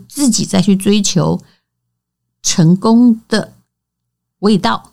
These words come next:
啊，还想要把成功再尝一尝。可是如果你是被硬夸下来的，“好棒啊，好厉害啊”，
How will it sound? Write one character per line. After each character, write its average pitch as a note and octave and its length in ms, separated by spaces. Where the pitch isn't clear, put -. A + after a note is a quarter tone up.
啊， - 240
还 - 200
想 D#3+ 180
要 F3 100
把 B2+ 140
成 C#3+ 240
功 D#3 180
再 D#3+ 140
尝 - 400
一 F3 80
尝。 - 320
可 B3+ 140
是 D4+ 120
如 C#4 160
果 D#4 100
你 E3 120
是 A#3 140
被 C4+ 140
硬 D4 240
夸 A3 280
下 A3+ 220
来 E3 200
的 G#3 80
，“好 A3+ 80
棒 D#4+ 380
啊， C#4 360
好 B3 120
厉 D#4 160
害 D#4 260
啊”， B3+ 180